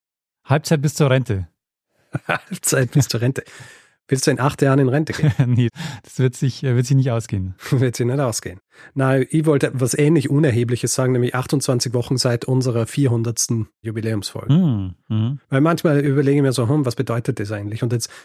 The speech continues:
Speaker 2: sind schon wieder achtundzwanzig Wochen, seit wir diese Folge aufgenommen haben.
Speaker 1: <laughs>
Speaker 2: Die Zeit vergeht einfach.
Speaker 1: Oh ja.
Speaker 2: Rasant.
Speaker 1: Das tut sie.
Speaker 2: Rasantest.
Speaker 1: Und, äh, die Zeit vergeht rasant. Das Jahr neigt sich dem Ende entgegen. Und was ist immer Ende des Jahres, Richard?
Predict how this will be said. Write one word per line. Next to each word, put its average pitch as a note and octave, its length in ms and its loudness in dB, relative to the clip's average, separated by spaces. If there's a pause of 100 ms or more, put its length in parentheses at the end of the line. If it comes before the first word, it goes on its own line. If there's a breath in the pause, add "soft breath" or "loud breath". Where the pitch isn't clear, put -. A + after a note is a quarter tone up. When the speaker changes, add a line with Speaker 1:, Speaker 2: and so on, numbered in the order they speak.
Speaker 2:
sind D#3 220 2
schon C3 100 0
wieder C3 220 2
achtundzwanzig B2 800 0
Wochen, - 320 0
seit A2 400 -2
wir A#2+ 140 2
diese A2+ 200 0
Folge A#2 320 -2
aufgenommen G#2+ 440 -10
haben. B2+ 160 2
Speaker 1:
<laughs> A#2 120 2
Speaker 2:
Die A#2 60 -10
Zeit D3+ 220 0
vergeht A2+ 280 0
einfach. A2 320 -6 (120)
Speaker 1:
Oh C#3 140 2
ja. A2 260 0 (260 soft breath)
Speaker 2:
Rasant. A#2 760 0 (200)
Speaker 1:
Das - 180 -4
tut C#3+ 200 -8
sie. G2 380 -6
Speaker 2:
Rasantest. - 1080 -4 (120)
Speaker 1:
Und, D#3 280 4
äh, C#3+ 280 2
die C3+ 160 -2
Zeit C#3+ 300 0
vergeht D3 260 -2
rasant. B2+ 480 0
Das C3+ 160 -2
Jahr D3 380 2
neigt C3+ 280 0
sich - 180 -2
dem C3+ 180 0
Ende C#3+ 280 2
entgegen. A#2 440 -2
Und B2 220 0
was A#2+ 280 -2
ist E3+ 260 -4
immer D3 280 2
Ende C#3+ 180 0
des C3+ 180 -6
Jahres, C3 420 -4
Richard? C3 420 -10